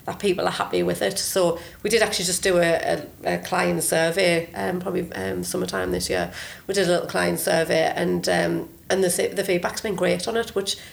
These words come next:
again just reinforces, "Oh, actually we're doing, we're doing okay, we're doing a good job on what we're, on what we're delivering on." So that's, that's been helpful. Um, and then we have just won a couple of awards over the last few weeks.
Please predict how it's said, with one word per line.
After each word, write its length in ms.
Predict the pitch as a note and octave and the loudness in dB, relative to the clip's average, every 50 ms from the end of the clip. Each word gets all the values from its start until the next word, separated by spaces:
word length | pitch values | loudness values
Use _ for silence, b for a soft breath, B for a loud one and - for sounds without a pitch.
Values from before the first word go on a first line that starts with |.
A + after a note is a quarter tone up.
| B B | B B
again 300 | B G3+ - G3+ G3+ G3+ | B 0 2 4 2 4
just 140 | F#3 F3+ - | 2 0 0
reinforces, 760 | G3+ G3+ G3 F3+ E3+ - - F3+ F3+ F3 F3 - F3 E3+ E3 | 2 2 2 2 0 0 2 2 2 2 2 2 0 0 0
"Oh, 200 | - E3+ F3 - - - | 0 -6 -8 -10 -12 -12
actually 280 | - - - - F3+ E3+ | -12 -8 -6 -4 -4 -4
we're 120 | E3+ - | -4 -4
doing, 320 | - - F#3+ F3+ F3+ F3+ - | -4 -2 -2 -2 -2 -2 -4
we're 80 | - G3 | -4 -2
doing 240 | F3+ G3 G3+ F#3+ F3+ | 0 0 2 2 2
okay, 280 | F3 E3+ - F3 F3 | 2 2 4 4 4
we're 100 | F#3 G3+ | 4 4
doing 220 | F#3+ F#3+ F3+ F3+ F3+ | 4 2 2 2 2
a 20 | |
good 160 | F3+ F3+ F3 | 2 2 2
job 220 | - E3+ E3 E3+ F3+ | 2 0 0 2 0
on 80 | F#3+ | 0
what 160 | F#3 - - | 0 0 2
we're, 200 | - E3 E3 E3 E3 B B B B - | 2 2 0 0 -2 B B B B 0
on 60 | F#3 | 2
what 120 | F3+ - - | 2 2 2
we're 60 | E3 | 0
delivering 400 | E3+ E3+ E3 E3 - - - F3+ | 0 2 0 0 0 0 0 0
on." 120 | E3+ E3 | 0 0
So 160 | E3+ - G3 | 0 0 0
that's, 140 | F#3+ - - | 0 0 -2
that's 280 | - - F3+ F3+ - - | -6 -6 -6 -6 -4 -4
been 180 | - E3 E3 | -2 -2 -2
helpful. 500 | E3+ - - - - - - - - - B B B B B B B | -2 -4 -6 -8 -8 -8 -8 -8 -8 -8 B B B B B B B
Um, 440 | - C#3+ F3 F3 D#3 D#3 D#3 D3+ - - - | -2 0 0 2 2 0 0 -2 -4 -8 -2
and 120 | - F3+ F#3 | 2 4 4
then 240 | F3+ F3+ F3 F3 - | 6 4 4 2 0
we 100 | F3+ F3 | 0 0
have 140 | F#3 F3+ | 0 2
just 160 | - F3+ F3 - | 0 -2 -2 0
won 80 | E3+ | -2
a 40 | E3 | -2
couple 200 | E3 F3+ E3+ - | -2 -2 -2 -2
of 80 | D#3+ F3 | 0 0
awards 340 | E3+ F3 F3 F3+ F3+ F3+ | 2 2 2 2 2 0
over 140 | G3 F3+ F3+ | -2 -2 0
the 60 | F#3+ | 0
last 260 | F#3 F3 - - - - | -2 -2 -2 -4 -4 -2
few 200 | - G3 F#3+ F#3+ | 0 0 0 2
weeks. 440 | F#3 F#3 G#3 G3+ - - - - | 2 0 -2 -2 -4 -4 -4 -4